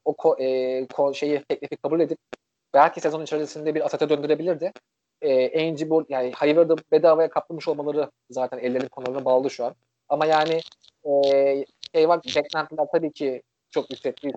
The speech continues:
şu an Boston'ın ama senin elinde Tatum ve, e, Doğu finali yapmış bir takım varken bence hala hala işte draft'e ve rebuilding'e yatırım yapmak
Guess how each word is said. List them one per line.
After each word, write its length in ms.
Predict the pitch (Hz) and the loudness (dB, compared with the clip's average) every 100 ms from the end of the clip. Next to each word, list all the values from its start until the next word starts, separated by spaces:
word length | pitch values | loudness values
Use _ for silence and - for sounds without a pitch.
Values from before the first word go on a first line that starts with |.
| - | -12
şu 60 | |
an 100 | 113 | -8
Boston'ın 320 | 120 196 139 170 | -6 -6 -6 -6
ama 260 | 185 156 - - - _ 151 | -6 -8 -12 -20 -20 _ -8
senin 180 | 151 | -8
elinde 520 | 156 156 156 156 160 - | -6 -2 0 2 2 0
Tatum 440 | 143 143 160 156 | -2 -2 -4 0
ve, 280 | 151 147 139 - | 0 0 -2 -8
e, 80 | 147 131 127 127 123 131 | -4 0 2 2 0 0
Doğu 180 | 139 | 0
finali 260 | 160 160 147 | 0 -4 2
yapmış 280 | 139 131 - | 2 2 -6
bir 140 | - | -10
takım 200 | 143 147 | -10 -6
varken 340 | 156 143 156 170 _ _ _ | -4 -2 -4 -12 _ _ _
bence 480 | 135 139 143 151 151 - _ _ | -6 -4 2 4 4 -2 _ _
hala 540 | 151 160 165 151 139 | 4 6 6 4 2
hala 480 | 151 147 143 139 139 | -2 0 0 0 -4
işte 380 | - - 131 127 | -12 -8 -6 -4
draft'e 500 | 135 139 - 160 139 - | 0 0 2 0 0 -2
ve 100 | 135 | 0
rebuilding'e 520 | 139 147 147 139 135 139 | 0 0 0 -2 -2 0
yatırım 360 | 131 - 139 | 0 -2 -4
yapmak 280 | 131 131 160 | -4 -4 -6